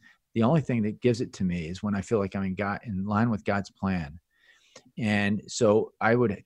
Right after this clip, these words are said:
go to the person who says they think they wanna be a unicorn and just really, really, really make sure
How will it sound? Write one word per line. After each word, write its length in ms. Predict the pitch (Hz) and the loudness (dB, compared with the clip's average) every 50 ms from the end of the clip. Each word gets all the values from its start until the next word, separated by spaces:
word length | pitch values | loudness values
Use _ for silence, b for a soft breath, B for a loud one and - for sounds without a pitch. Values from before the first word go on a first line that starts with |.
| - | 2
go 120 | - 131 151 | 4 4 4
to 60 | 165 | 4
the 80 | 165 | 2
person 280 | - - 123 107 - 107 | 2 0 0 0 2 -2
who 40 | 95 | -2
says 220 | - - 104 92 | 0 0 -2 0
they 100 | - 98 | 0 -2
think 220 | - - 113 98 - | -2 -2 -4 -4 -2
they 60 | 107 | -2
wanna 180 | 104 95 95 | -2 -2 -2
be 120 | 87 92 92 | -2 -2 -2
a 80 | 92 | -2
unicorn 560 | 92 95 98 107 104 104 - 95 85 82 82 - - B B B B - | -2 0 0 -2 -4 -6 -6 -8 -6 -6 -8 -10 -14 B B B B -8
and 120 | 113 104 | -8 -4
just 280 | 95 139 135 120 - - 113 92 | 0 0 0 0 0 -6 -6 0
really, 380 | 107 139 147 151 160 156 143 135 | 4 6 6 8 8 8 6 6
really, 300 | 120 120 123 120 117 113 | 6 4 4 4 4 4
really 260 | 107 110 113 107 104 | 2 2 0 0 0
make 220 | 101 98 95 - | 0 -2 -4 -6
sure 600 | - - - - 123 110 98 90 90 101 123 123 | -8 -6 0 2 2 2 2 0 0 -2 -4 -6